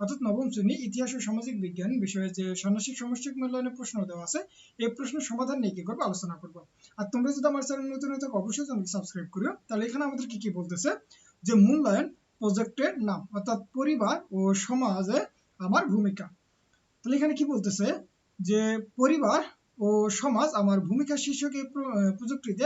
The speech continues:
আমরা তিনটি কাজ ধারাবাহিকভাবে করব। প্রথমে আমরা নিজ ও পরিবারের,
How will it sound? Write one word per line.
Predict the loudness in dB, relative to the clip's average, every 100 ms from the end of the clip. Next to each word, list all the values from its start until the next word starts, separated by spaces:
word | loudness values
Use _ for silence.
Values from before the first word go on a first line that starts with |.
| 0
আমরা | 2 2 2 2 0 -4 -20 _ 4
তিনটি | 6 6 4 0 0 -6 _ _
কাজ | 4 4
ধারাবাহিকভাবে | 4 2 2 2 0 0 -2
করব। | -6 -6 -6
প্রথমে | -2 0 2 2
আমরা | 2 0 0 4 4
নিজ | 4 2 0
ও | 0 0 0
পরিবারের, | -2 -2 0 0 -2